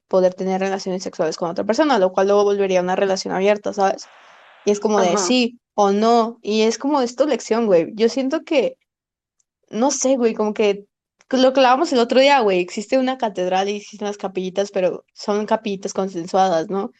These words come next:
Speaker 1: No es este típico
Speaker 2: Ajá.
Speaker 1: capillitas del, del hetero de que, güey, tengo mi catedral y mis capillitas, güey. Sino es como, está
Speaker 2: <laughs>
Speaker 1: hablado, güey, de que existe una, somos tú y yo, el núcleo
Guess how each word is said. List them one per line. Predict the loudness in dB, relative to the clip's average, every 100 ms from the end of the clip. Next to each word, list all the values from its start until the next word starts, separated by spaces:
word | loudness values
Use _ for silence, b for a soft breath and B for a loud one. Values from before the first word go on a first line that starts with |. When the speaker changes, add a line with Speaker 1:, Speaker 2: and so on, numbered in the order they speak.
| b b
Speaker 1:
No | 2
es | 4
este | 2 2
típico | 0 -2 2 4 4
Speaker 2:
Ajá. | 2 -4 -6
Speaker 1:
capillitas | -4 -2 0 0 2 2 2
del, | 2 2 0 0
del | 0
hetero | 2 4 4 4 4
de | 0
que, | 0 0
güey, | 2 0 0
tengo | -2 0
mi | 0 -2
catedral | -4 -4 -4 -4
y |
mis | -8 -10
capillitas, | -12 -10 -8 -2 0 0
güey. | -4 -6 -12
Sino | -8 -6 -6
es | -6
como, | -8 -6
está | -4 0 2
Speaker 2:
<laughs> |
Speaker 1:
hablado, | 4 4 4 0
güey, | 0 0 0
de | -2
que | -8
existe | -8 -8 -4 -4
una, | -4 -6 -8 B B
somos | 0 4 4 4
tú | 4
y | 4
yo, | 6 4 4
el | 2 2
núcleo | 0 2 2 2